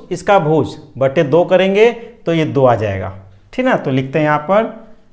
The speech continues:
एक्स प्लस वन बटे दो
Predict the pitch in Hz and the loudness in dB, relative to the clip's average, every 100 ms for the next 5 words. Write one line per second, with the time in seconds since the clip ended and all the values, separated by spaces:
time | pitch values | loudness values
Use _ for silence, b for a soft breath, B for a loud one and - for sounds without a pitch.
0 | _ _ 131 117 131 208 220 - - 160 | _ _ -10 -4 0 0 0 -12 -8 0
1 | 156 151 - - 135 131 160 208 196 151 | 4 4 0 -10 -6 -2 0 0 -2 -2
2 | - 156 139 123 170 | -2 -2 -2 0 2